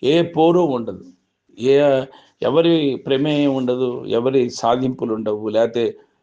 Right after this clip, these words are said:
మాట మాట పట్టింపులు ఉండవు. హాయిగా వాళ్ళ దారిన వాళ్ళు బతికేస్తున్నారు. ఇక్కడ తల్లిదండ్రులు వీళ్ళ దారిన వీళ్ళు ఉండేస్తున్నారు. కాకపోతే ఒక పేగుబంధం అనేటువంటిది ఉండటం వలన తల్లిదండ్రులు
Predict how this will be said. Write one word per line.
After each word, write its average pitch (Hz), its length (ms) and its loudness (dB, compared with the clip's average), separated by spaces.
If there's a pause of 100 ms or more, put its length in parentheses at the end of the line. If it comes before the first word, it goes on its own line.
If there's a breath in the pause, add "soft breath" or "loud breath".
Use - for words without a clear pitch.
(120)
మాట 123 320 0
మాట 117 360 -2
పట్టింపులు 117 580 -4
ఉండవు. 92 360 -10 (240)
హాయిగా 135 320 0
వాళ్ళ 123 260 0
దారిన 135 260 0
వాళ్ళు 139 220 0
బతికేస్తున్నారు. 113 800 -6 (560)
ఇక్కడ 113 240 -4 (120)
తల్లిదండ్రులు 123 720 -2 (340)
వీళ్ళ 113 180 -6
దారిన 120 280 0
వీళ్ళు 110 260 -8
ఉండేస్తున్నారు. 104 680 -10 (520)
కాకపోతే 135 340 0
ఒక 131 240 0
పేగుబంధం 160 840 0
అనేటువంటిది 147 680 -2
ఉండటం 131 500 -4
వలన 131 240 -6 (760)
తల్లిదండ్రులు 131 640 -2